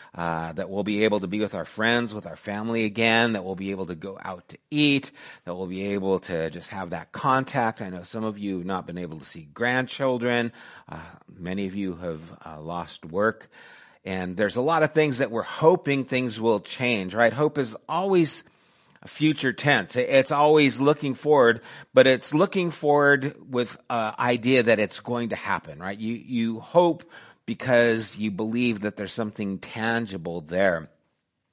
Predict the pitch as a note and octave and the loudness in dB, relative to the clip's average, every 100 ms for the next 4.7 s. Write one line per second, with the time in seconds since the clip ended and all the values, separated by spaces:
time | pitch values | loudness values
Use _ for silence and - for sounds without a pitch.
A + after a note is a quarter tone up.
0 | _ A2 B2 B2 A#2 G#2+ C3+ D#3 E3+ - | _ -4 -2 0 -2 -2 2 4 2 0
1 | D3 C3 - - - - - B2 A2+ A2+ | 2 2 0 -20 -20 -4 4 6 6 2
2 | B2 D3 D3 - E3 E3+ E3 D3 B2+ B2 | -8 -6 -6 -4 -4 -4 -4 -4 0 0
3 | G#2+ A#2+ B2 B2 A2+ G#2 A#2+ A#2+ A#2+ - | 0 4 8 8 6 2 4 4 4 -4
4 | A#2+ A2+ G#2+ G2+ G2+ G#2 F#2 | -8 -4 -2 -2 -6 -10 -18